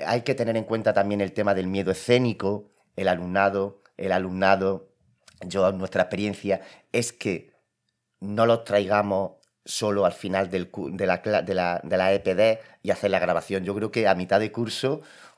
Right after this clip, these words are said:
para hacer una prueba, yo creo que le vendría, le vendría muy bien, ¿no? Y, y fundamentalmente esas dos cosas que, que, que podemos trabajar. Pero yo creo que sí, que es una experiencia y cuando ellos vienen, pues disfrutan, lo comparten con compañeros, compañeras, y yo creo que, que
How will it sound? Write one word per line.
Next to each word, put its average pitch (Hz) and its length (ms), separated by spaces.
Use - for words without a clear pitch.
para 92 180
hacer 101 180
una 104 200
prueba, 110 320
yo 98 160
creo 101 180
que 101 100
le 95 80
vendría, 87 540
le 90 140
vendría 85 460
muy 82 180
bien, 78 300
¿no? 120 200
Y, 80 580
y 92 240
fundamentalmente 98 800
esas 92 240
dos 87 120
cosas 90 300
que, 82 260
que, 73 340
que 71 100
podemos 78 360
trabajar. 76 560
Pero 78 140
yo 85 140
creo 98 120
que 85 100
sí, 82 180
que 80 80
es 80 60
una 85 120
experiencia 87 440
y 92 40
cuando 90 240
ellos 85 180
vienen, 90 380
pues 87 180
disfrutan, 90 640
lo 95 100
comparten 80 480
con 78 160
compañeros, 80 540
compañeras, 78 560
y 82 40
yo 76 100
creo 78 200
que, 80 300
que 73 260